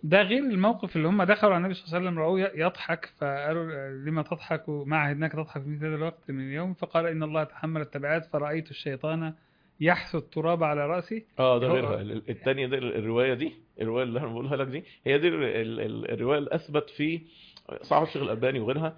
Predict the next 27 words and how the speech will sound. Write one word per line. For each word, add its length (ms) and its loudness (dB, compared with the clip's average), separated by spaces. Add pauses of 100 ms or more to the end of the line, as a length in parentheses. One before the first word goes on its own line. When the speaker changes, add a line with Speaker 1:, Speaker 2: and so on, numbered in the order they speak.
(140)
Speaker 1:
آه. 140 2
Speaker 2:
في 40 4
حكاية 360 2
إنه: 160 -4
"وتحملت 960 -4
عنكم، 500 -2 (340)
Speaker 1:
التبعات. 260 0
Speaker 2:
وتحملت 300 0
عنكم 340 -2
التبعات." 520 -4 (440)
فإذا 680 2 (960)
الأمر 540 2
ده، 360 4 (140)
ده 140 2
أنت 200 0
لازم 240 0
تقعد 340 2
تعمل 480 0
له 520 2
ما 240 0
بدا 260 4
لك، 280 0 (360)
إن 120 -2
أنت 200 2
مركز 640 2
في 180 -6
دعائك: 720 -2